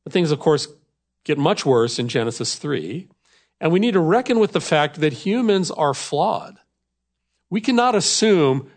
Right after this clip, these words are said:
that each of us is always going to do the right thing, especially when it comes to powerful technologies. Why should we assume that? Our track record is poor, and the biblical narrative helps to explain that theologically.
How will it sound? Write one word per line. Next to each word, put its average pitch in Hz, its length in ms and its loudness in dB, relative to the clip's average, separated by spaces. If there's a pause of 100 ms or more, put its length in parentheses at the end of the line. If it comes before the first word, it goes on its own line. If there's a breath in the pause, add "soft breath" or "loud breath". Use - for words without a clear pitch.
(100 loud breath)
that 165 140 -2
each 214 220 -2
of 196 80 2
us 185 140 2
is 170 80 2
always 180 340 2
going 202 160 4
to 196 80 2
do 196 80 0
the 196 100 2
right 196 180 2
thing, 208 440 -2 (500)
especially 208 380 -2
when 208 100 2
it 185 80 -4
comes 190 220 -4
to - 80 -2
powerful 180 340 0
technologies. 175 840 -6
Why 143 280 0
should 208 240 -6
we 190 100 -2
assume 202 320 -4
that? 85 260 -10 (420)
Our 151 80 -2
track - 360 0
record 202 240 2
is 143 140 -4
poor, - 600 -2 (840)
and - 120 0
the 180 60 4
biblical 185 480 2
narrative 160 680 2 (180)
helps 160 260 -4
to - 80 0
explain 139 480 -2
that 104 240 -4
theologically. 117 840 -8